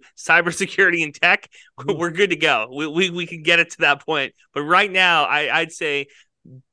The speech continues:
Speaker 1: minimum ten, fifteen years, more likely thirty to forty. Like, if we're being realistic here.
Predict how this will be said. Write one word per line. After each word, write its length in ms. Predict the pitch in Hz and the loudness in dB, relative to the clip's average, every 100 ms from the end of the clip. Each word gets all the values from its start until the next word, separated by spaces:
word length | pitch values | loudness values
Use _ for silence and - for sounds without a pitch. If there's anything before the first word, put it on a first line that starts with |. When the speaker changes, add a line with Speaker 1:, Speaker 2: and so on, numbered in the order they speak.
| _ | _
Speaker 1:
minimum 640 | 180 196 233 233 185 143 | -6 2 4 4 2 -2
ten, 240 | - 180 | -4 -6
fifteen 480 | 170 170 170 170 151 | -4 -6 -6 -8 -6
years, 500 | 143 147 139 131 131 _ _ _ _ - | -6 -6 -6 -8 -12 _ _ _ _ -18
more 420 | 160 165 185 180 | -10 0 2 2
likely 400 | 160 151 151 139 | 2 0 0 -6
thirty 440 | - 165 156 147 | -2 0 2 0
to 80 | 131 | -6
forty. 420 | - 143 117 60 | -6 -6 -6 -6
Like, 160 | 139 131 | -6 -6
if 80 | 139 | -4
we're 100 | 143 | 0
being 240 | 147 139 | 0 0
realistic 480 | 131 117 98 - - | -2 -4 -8 -14 -18
here. 200 | - - | -18 -18